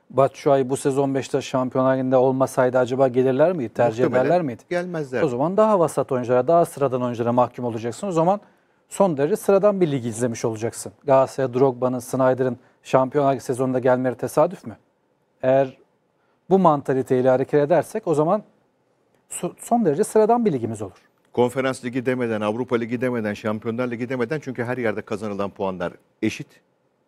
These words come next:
Speaker 2: Konferans Ligi'nde de galibiyet başına aynı puan alıyorsun, Şampiyonlar Ligi'nde de galibiyet başına aynı puan alıyorsun.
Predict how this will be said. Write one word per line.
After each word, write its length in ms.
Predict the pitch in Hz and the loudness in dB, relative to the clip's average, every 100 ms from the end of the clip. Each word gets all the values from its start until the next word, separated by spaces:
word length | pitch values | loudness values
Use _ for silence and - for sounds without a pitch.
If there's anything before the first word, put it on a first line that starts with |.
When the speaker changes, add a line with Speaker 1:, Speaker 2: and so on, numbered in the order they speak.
| _ _ _ | _ _ _
Speaker 2:
Konferans 420 | 110 110 107 104 | -8 -4 -4 -4
Ligi'nde 280 | 104 104 101 | -8 -8 -4
de 160 | 95 69 | -4 -6
galibiyet 400 | - 98 92 95 | -4 -4 -4 -8
başına 220 | 92 - 95 | -10 -10 -8
aynı 140 | 113 | -8
puan 200 | 120 117 | -8 -10
alıyorsun, 300 | 120 127 - | -10 -14 -14
Şampiyonlar 500 | - 110 98 101 98 | -8 -8 -8 -8 -8
Ligi'nde 280 | 95 92 82 | -8 -10 -10
de 80 | 82 _ _ - | -12 _ _ -6
galibiyet 420 | 101 95 95 - | -4 -2 -6 -6
başına 240 | 113 - | -12 -10
aynı 220 | 95 107 107 | -10 -8 -8
puan 200 | 107 104 | -6 -6
alıyorsun. 380 | 107 110 - | -6 -8 -14